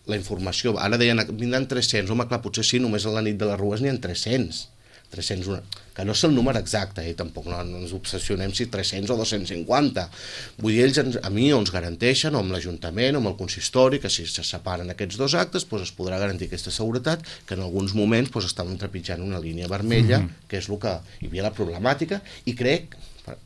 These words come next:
Speaker 2: Sí, sí, sí.
Speaker 1: que les entitats i tothom n'érem conscients, que hi havia parts del recorregut i horaris que per la gran afluència de gent, doncs, arrossàvem, diguem, el perill o que pogués passar alguna cosa.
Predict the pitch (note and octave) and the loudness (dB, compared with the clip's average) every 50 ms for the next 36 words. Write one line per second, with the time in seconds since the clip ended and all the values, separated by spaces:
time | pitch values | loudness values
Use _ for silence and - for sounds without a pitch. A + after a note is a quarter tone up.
0 | - - - - - A#2+ C3+ F3 - - A2 - B2 A#2 A2 G2 G2+ G#2 G2+ F#2 | -20 -6 0 2 4 4 4 4 2 2 4 4 4 4 4 2 0 0 -2 -2
1 | F#2 F2 - F#2+ F#2+ G#2 A#2+ A#2+ A#2+ - - - - - - - F#2 - F#2 F#2 | -4 -4 -2 0 2 2 2 0 -2 -6 -10 -8 -8 -8 -8 -8 -4 -4 -2 2
2 | A#2+ B2+ A2+ G2+ F#2 F2+ - - E2+ D#2+ - - - A2 C3+ C3 G#2+ F2+ E2 E2 | 2 2 2 2 0 -4 -6 -6 -6 -4 -4 0 2 4 4 4 4 2 -2 -6
3 | D#2 - - - - - - D#2+ E2 E2 - - F2+ F2+ E2 - E2+ E2 E2 F2+ | -8 -10 -12 -12 -12 -12 -10 -8 -8 -8 -6 -4 -4 -4 -4 -6 -6 -8 -8 -10
4 | E2+ - - E2 E2 D#2+ F#2+ C3+ E3 E3 E3 D#3+ - F#2+ F#2+ A2 A2+ A2+ A#2 C3 | -10 -10 -10 -12 -8 2 6 10 10 10 10 8 4 2 4 4 6 6 4 2
5 | B2+ - A#2 A2 F#2 F2+ F2 F2+ E2+ E2+ E2+ E2+ - F#2+ F#2 F2+ F#2 F#2 - - | 2 -2 -4 -4 -4 -4 -6 -6 -6 -8 -8 -8 -6 -4 -4 -2 -4 -4 -2 -2
6 | G2 F#2+ F#2+ - A2+ G2+ G2+ G#2 F#2 G#2+ A2 A2+ A#2+ C#3 C#3+ - - - - - | -2 0 0 0 0 2 2 2 2 2 2 4 2 2 0 -4 -10 -14 -16 -18
7 | - - - G#2+ G2 E2 E2 D#2+ - - - F2+ F2+ F2 G#2 A#2+ D3 D3+ D3 - | -16 -4 -2 -2 -2 0 -2 -4 -2 -2 -2 -2 0 2 2 2 2 0 -2 -8
8 | - - - - - - - - - - - - - - - - - - - - | -14 -18 -20 -20 -20 -20 -20 -20 -20 -20 -20 -20 -20 -20 -20 -20 -20 -20 -20 -20
9 | - - - - - F#2 F2 F#2 F2+ G#2 G2+ F#2+ - - F2 F#2 D3+ F#3+ G3 E3+ | -20 -20 -20 -10 -6 -4 -2 0 0 0 0 0 0 0 2 4 4 6 6 6
10 | C3+ F#2 - - G2+ F#2 - F2+ G2+ G2 - - A#2+ A2+ - G2 F#2 F#2 G2+ A2 | 4 2 2 0 -4 -6 -2 -2 -2 -2 0 -2 -2 -2 0 0 0 0 0 0
11 | F#2 E2+ - - - - - | 0 -2 -4 -8 -10 -10 -10